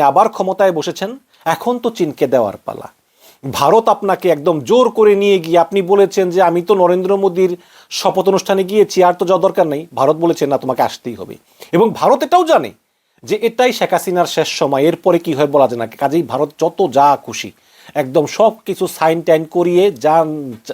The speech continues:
যান, মানে নেওয়ার সব নিয়ে, এমনকি তিস্তা প্রকল্পেও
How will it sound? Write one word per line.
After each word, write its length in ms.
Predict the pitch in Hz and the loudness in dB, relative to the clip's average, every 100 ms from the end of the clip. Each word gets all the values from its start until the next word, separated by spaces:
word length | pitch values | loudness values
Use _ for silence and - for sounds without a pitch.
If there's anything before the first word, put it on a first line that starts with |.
| 143 127 | -12 -8
যান, 260 | 117 156 165 135 139 135 123 | -2 0 -2 -6 -10 -10 -8
মানে 160 | 120 147 | -6 -4
নেওয়ার 420 | 139 185 180 175 | -2 0 2 2
সব 260 | - 156 139 | 0 -4 -2
নিয়ে, 300 | 175 196 269 _ _ _ _ _ _ _ 180 | -4 -4 -6 _ _ _ _ _ _ _ 0
এমনকি 420 | 196 214 160 170 _ _ _ _ _ - 139 | 0 2 -2 -4 _ _ _ _ _ -20 -6
তিস্তা 340 | 240 - 247 | -4 -2 0
প্রকল্পেও 760 | 208 208 196 190 175 190 170 | 2 2 2 0 2 4 4